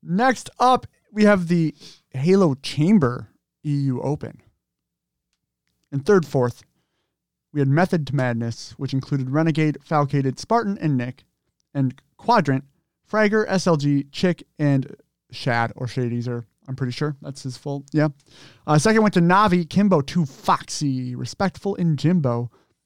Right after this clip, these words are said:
And first went to Ascend, Shady, Sika, Snipe Drone, and Legend.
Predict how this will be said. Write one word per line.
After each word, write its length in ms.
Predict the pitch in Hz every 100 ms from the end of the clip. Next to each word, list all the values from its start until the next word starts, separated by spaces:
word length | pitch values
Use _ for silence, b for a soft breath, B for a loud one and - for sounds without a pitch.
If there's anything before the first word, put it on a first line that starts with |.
| _
And 80 | 139
first 180 | 202 208
went 120 | 226
to 100 | 202
Ascend, 600 | 185 - - 175 233 143 - _ _ _ -
Shady, 420 | - 190 202 208
Sika, 440 | - 175 180 175 170
Snipe 320 | - 156 151
Drone, 340 | 160 151 147 - -
and 360 | 139 135 131 - _ -
Legend. 560 | 135 156 143 120 -